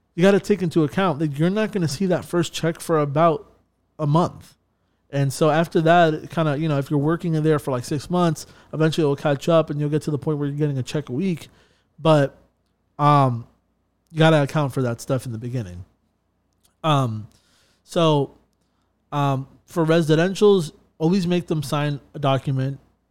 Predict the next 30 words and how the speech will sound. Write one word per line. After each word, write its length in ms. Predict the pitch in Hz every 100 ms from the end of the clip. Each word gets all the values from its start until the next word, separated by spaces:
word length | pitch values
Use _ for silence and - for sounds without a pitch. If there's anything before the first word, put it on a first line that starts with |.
| _ _ _ _ -
agreeing 520 | 156 131 151 160 165
to 160 | - 151
your 180 | 143 139
payment 420 | - 147 139 -
terms, 440 | 156 147 143 143
agreeing 540 | 143 139 151 156 156 151
that 120 | 143
you 320 | 160 175 180
are, 220 | - 160
have 260 | 123 156 156
authorization 580 | 156 175 180 160 - 196
to 140 | 262
be 280 | 330 247 180
there, 440 | 127 117 120 170 233 _ _ _ _ _ _ _ -
and, 420 | 165 160 147 143
uh, 380 | 139 135 127 113 _ _ _ _
that'll 220 | 156 165
get 220 | 151 147
you 80 | 156
out 80 | 135
of 120 | 127
a 60 | 127
lot 180 | 123 120
of 80 |
trouble. 340 | - 135 120 123
And 80 | 139
it'll 120 | 165
also 280 | 196 - 160
get 360 | 151 151 -
you, 280 | 160 143 135